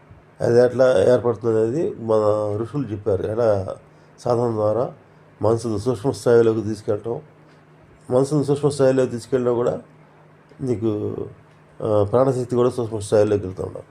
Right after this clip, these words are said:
ప్రాణశక్తిని సూక్ష్మ స్థాయిలో తీసుకెళ్ళినా మనసు సూక్ష్మ స్థాయికి వెళ్తున్నాం. కాబట్టి ప్రాణశక్తిని సూక్ష్మ స్థాయిలోకి తీసుకెళ్ళటం అంటే ఏంటంటే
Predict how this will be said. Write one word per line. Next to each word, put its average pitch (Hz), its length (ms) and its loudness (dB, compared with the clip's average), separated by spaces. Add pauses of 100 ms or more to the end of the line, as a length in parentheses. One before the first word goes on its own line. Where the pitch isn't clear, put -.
(440)
ప్రాణశక్తిని 131 560 2
సూక్ష్మ 127 260 0
స్థాయిలో 127 340 4
తీసుకెళ్ళినా 123 500 0
మనసు 127 320 0
సూక్ష్మ 113 280 -4
స్థాయికి 107 360 -6
వెళ్తున్నాం. 107 360 -8 (760)
కాబట్టి 123 600 2 (480)
ప్రాణశక్తిని 139 480 0
సూక్ష్మ 147 320 0
స్థాయిలోకి 135 400 4
తీసుకెళ్ళటం 123 420 2
అంటే 123 400 0
ఏంటంటే 120 600 -4